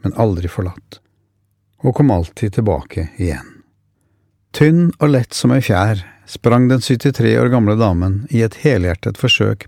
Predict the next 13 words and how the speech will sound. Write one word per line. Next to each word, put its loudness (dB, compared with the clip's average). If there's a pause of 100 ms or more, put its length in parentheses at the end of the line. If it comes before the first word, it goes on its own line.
på 0
å 0
minske -2
smerte. -8 (760)
Det 2
vakre 2
ansiktet 0
var 0
fullt 0
av -2
furer 0
og 0
veier 0